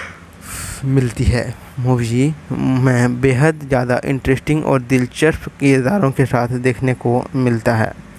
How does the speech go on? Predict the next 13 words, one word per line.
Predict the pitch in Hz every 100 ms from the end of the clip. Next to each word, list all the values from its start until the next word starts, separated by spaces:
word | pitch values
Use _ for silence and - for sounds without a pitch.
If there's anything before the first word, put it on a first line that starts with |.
| - - - -
फिल्म | 165 185
का | 175
कई | 156 156
सारे | 156 151 147
points | 143 143 131
में | 135
ऐसे | 127 139
भी | 127 147
देखे | 139 131
जाते | 131 123 131
हैं | 131
कि | -
movie | 131 131 123 120